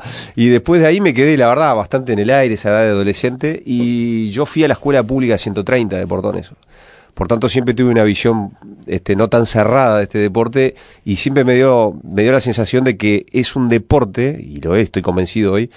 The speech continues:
que es bien para la, para la idiosincrasia del uruguayo. Es un deporte de sacrificio, de equipo, de entrega y de, y de pasión.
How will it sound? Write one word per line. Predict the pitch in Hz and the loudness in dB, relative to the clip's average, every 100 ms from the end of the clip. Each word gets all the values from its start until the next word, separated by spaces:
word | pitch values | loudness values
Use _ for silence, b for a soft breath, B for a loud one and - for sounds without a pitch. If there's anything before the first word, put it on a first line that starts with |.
| B B B B B _ | B B B B B _
que | 120 120 | 2 2
es | 151 - | 2 -2
bien | - 101 135 156 | -8 0 2 2
para | 139 120 | 2 2
la, | 104 98 | 2 0
para | - 98 | 0 0
la | 95 | 0
idiosincrasia | 98 90 95 110 104 | 0 0 -2 -2 0
del | 95 | 0
uruguayo. | 92 92 87 87 | 0 0 -2 -4
Es | 92 | -4
un | 101 | -6
deporte | 87 92 | -4 -4
de | 90 | -4
sacrificio, | 92 87 - 147 - 123 113 98 | -6 -6 -4 -4 -4 -2 -2 0
de | 90 | -4
equipo, | - 113 - 104 95 | -4 -4 0 0 0
de | 90 | -4
entrega | 85 107 101 101 101 - B B _ | -4 0 2 2 0 -4 B B _
y | 92 90 | -4 0
de, | 87 85 | 0 0
y | 85 | 0
de | 87 | 0
pasión. | 87 85 120 98 80 | 0 -2 0 0 -2